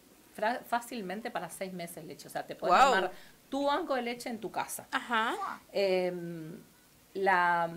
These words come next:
Speaker 1: hay recipientes que no son los recipientes de cultivo de orina. Por favor, no compren eso. Prefiero que compren una buena mermelada, laven la buena mermelada, esterilicen eso y se puede guardar en eso.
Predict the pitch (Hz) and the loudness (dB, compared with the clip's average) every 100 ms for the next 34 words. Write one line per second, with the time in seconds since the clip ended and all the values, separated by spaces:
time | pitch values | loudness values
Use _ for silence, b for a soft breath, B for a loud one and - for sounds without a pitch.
0 | 170 - 175 208 220 214 202 196 247 277 | -14 -4 -2 0 -2 -6 -8 -6 -4 -2
1 | 254 269 - - 185 175 170 180 196 208 | -2 -4 -6 -4 -2 -2 -6 -4 -2 -4
2 | 208 - 202 190 196 190 190 - 165 175 | -6 -6 -4 -4 -6 -8 -10 -12 -10 -8
3 | 175 175 165 156 156 160 156 165 165 202 | -8 -8 -8 -10 -8 -4 -4 -2 -4 -4
4 | 214 202 190 196 156 - 160 151 160 170 | -4 -2 -4 -8 -14 -12 -8 -4 -4 -6
5 | 175 160 156 147 151 165 190 - 170 160 | -8 -10 -10 -8 -10 -8 -8 -8 -10 -10
6 | 160 165 175 170 - 165 170 160 156 156 | -10 -8 -8 -10 -10 -10 -8 -12 -10 -8
7 | 156 160 180 190 180 170 180 185 185 180 | -8 -4 -2 -2 -2 -2 0 2 2 0
8 | 160 170 190 185 170 160 165 190 196 185 | 0 2 4 2 -2 -4 -4 -4 -4 -4
9 | 175 175 170 175 175 180 180 170 160 147 | -6 -4 -4 -2 -4 -6 -10 -10 -12 -10
10 | 156 202 196 185 190 208 - - 165 156 | -10 -8 -8 -10 -10 -12 -12 -10 -6 -4
11 | 156 156 170 214 - 202 | -4 -6 -6 -8 -8 -10